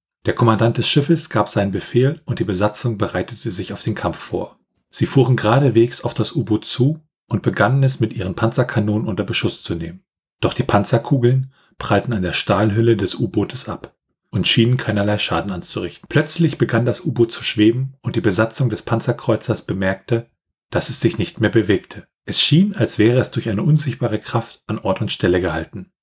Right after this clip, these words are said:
Doch diese Kraft hatte einen Preis. Ein kräftiger Sog wurde durch das Schiff erzeugt und die Besatzung wurde gegen die Wände des Schiffs gedrückt. Auch der Panzerkreuzer selbst wurde gegen das U-Boot gepresst.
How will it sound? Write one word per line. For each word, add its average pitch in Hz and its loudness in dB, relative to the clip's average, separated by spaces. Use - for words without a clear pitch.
Doch - 2
diese 110 2
Kraft - 0
hatte 127 -2
einen 95 -2
Preis. - -6
Ein 95 -4
kräftiger 151 4
Sog 117 2
wurde 113 2
durch 113 4
das - -6
Schiff 139 2
erzeugt - -2
und - -8
die 107 2
Besatzung 127 0
wurde 101 -2
gegen 117 2
die 104 0
Wände 101 0
des - -6
Schiffs - -4
gedrückt. - -14
Auch 123 2
der 135 2
Panzerkreuzer 131 0
selbst - -2
wurde 101 0
gegen 95 -4
das 101 -6
U-Boot 101 -4
gepresst. - -10